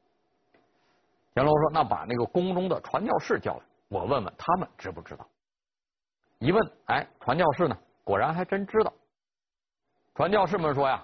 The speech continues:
英吉利国呢，在西洋之北，在天朝之西北，跟那个法兰西国，跟罗马教皇厅啊，大致是同一个方向。而且这个国家呢，特别善于制造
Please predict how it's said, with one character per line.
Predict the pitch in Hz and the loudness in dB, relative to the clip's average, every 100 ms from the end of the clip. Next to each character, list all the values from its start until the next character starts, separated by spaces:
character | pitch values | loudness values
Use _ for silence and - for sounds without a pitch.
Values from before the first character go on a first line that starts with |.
| - _ - | -10 _ -4
英 | 180 202 | -2 -2
吉 | 185 | -2
利 | 156 131 | -2 0
国 | 98 | -2
呢， | 104 104 _ | -2 -4 _
在 | - 120 - _ | -4 -4 -4 _
西 | - - 214 | -20 -10 -4
洋 | 208 151 | 0 0
之 | 185 123 | -2 -4
北， | 117 - _ _ _ _ - | -4 -6 _ _ _ _ -6
在 | 117 - | -4 -4
天 | - 196 190 | -4 -4 -2
朝 | 120 127 | -2 -2
之 | 127 131 | -2 -10
西 | - 165 | -8 -6
北， | 117 - _ _ _ _ _ _ _ _ _ _ | -6 -8 _ _ _ _ _ _ _ _ _ _
跟 | - 233 | 0 2
那 | 220 | 2
个 | 135 104 | 2 0
法 | 85 110 | -2 -2
兰 | 101 190 | 0 -2
西 | - 214 | -2 -2
国， | 196 101 107 _ _ _ _ _ _ | -2 -2 -4 _ _ _ _ _ _
跟 | 170 | -4
罗 | 160 190 | 0 0
马 | 151 | -2
教 | - 175 | -2 0
皇 | 151 160 | 0 -2
厅 | 151 147 | -4 -6
啊， | - - | -8 -8
大 | 151 | -8
致 | 147 165 | -6 -6
是 | 101 - _ | -6 -12 _
同 | - - | -14 -8
一 | - | -6
个 | - | -6
方 | - - | -8 -10
向。 | - - _ _ _ _ _ _ _ _ _ - | -14 -20 _ _ _ _ _ _ _ _ _ -2
而 | 160 | 0
且 | 151 107 | 2 2
这 | 160 | 0
个 | 120 | 0
国 | 117 117 | 0 2
家 | 113 | 2
呢， | 107 - - | -2 -6 -2
特 | 202 135 | 2 2
别 | 98 123 - | 2 -4 -6
善 | _ 151 113 | _ -4 -2
于 | 117 | -4
制 | - 131 | -2 -2
造 | 104 | -2